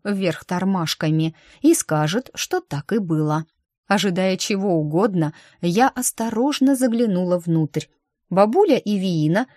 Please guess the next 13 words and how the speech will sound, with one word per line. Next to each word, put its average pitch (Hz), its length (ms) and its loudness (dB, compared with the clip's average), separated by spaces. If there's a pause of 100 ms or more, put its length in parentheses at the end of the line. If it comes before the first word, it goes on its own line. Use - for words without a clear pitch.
(140)
сидели 247 460 0
на 180 140 0
кровати 151 680 -2 (300)
и 277 160 8
мирно 415 560 2
листали 196 560 -2
огромную 170 720 -2
книгу. 156 520 0 (340)
Удивившись, 175 800 -2 (240)
я 208 240 0
вошла 185 520 -2
и 196 80 -6
спросила: 156 800 -4